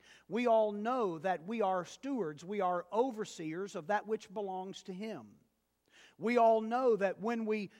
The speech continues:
are good overseers, God meets our needs. We know that we're gonna stand before God and give an account for how we manage the life that God has given us.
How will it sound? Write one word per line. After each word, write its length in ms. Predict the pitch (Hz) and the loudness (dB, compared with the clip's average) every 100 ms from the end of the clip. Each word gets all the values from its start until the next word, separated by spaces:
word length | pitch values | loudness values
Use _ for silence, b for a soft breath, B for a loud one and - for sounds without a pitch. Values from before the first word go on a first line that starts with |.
| B | B
are 240 | 196 190 185 | 0 2 0
good 460 | 147 220 269 254 - | -2 -2 2 2 2
overseers, 800 | 233 269 233 190 180 175 208 - | 2 2 0 -6 -6 -4 -4 -6
God 400 | 160 220 247 202 | -2 0 0 -2
meets 320 | 220 233 - | -8 -8 -6
our 180 | 202 190 | -4 -4
needs. 380 | 208 220 165 180 | -4 -8 -10 -6
We 260 | 240 247 | -4 -2
know 320 | 247 277 269 | -2 -2 0
that 140 | 196 180 | 0 0
we're 140 | 208 | -2
gonna 160 | 208 220 | -2 -6
stand 320 | - 233 226 | -6 -6 -6
before 280 | 208 226 214 | -8 -8 -6
God 320 | 247 226 180 | -2 -2 -2
and 160 | 175 175 | -4 -4
give 140 | 202 | -2
an 80 | 202 | -4
account 440 | 196 254 214 160 | -6 -6 -8 -10
for 200 | - 190 | -10 -8
how 180 | 175 202 | -6 -6
we 220 | 185 196 | -6 -8
manage 680 | 175 175 214 240 180 165 - b b - | -10 -8 -6 -6 -6 -8 -12 b b -4
the 120 | 196 | -2
life 460 | 185 208 208 180 | 0 0 -2 -6
that 180 | 196 165 | -8 -8
God 300 | 165 180 185 | -4 -4 -4
has 160 | 175 170 | -6 -6
given 280 | 214 196 160 | -4 -4 -6
us. 220 | 135 | -12